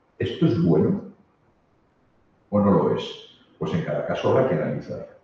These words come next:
Entonces, mm, eh, lo que os quiero decir a vosotros como estudiantes es que conocer cómo tomamos las decisiones es indiscutiblemente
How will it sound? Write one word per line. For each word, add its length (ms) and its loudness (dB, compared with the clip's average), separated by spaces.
Entonces, 400 2
mm, 240 2
eh, 580 4
lo 200 2
que 100 0
os 100 -4
quiero 280 6
decir 580 4
a 40 0
vosotros 440 -2
como 220 -2
estudiantes 680 0
es 220 -4
que 540 2
conocer 960 0
cómo 340 4
tomamos 500 2
las 160 -2
decisiones 680 0
es 340 0
indiscutiblemente 1400 0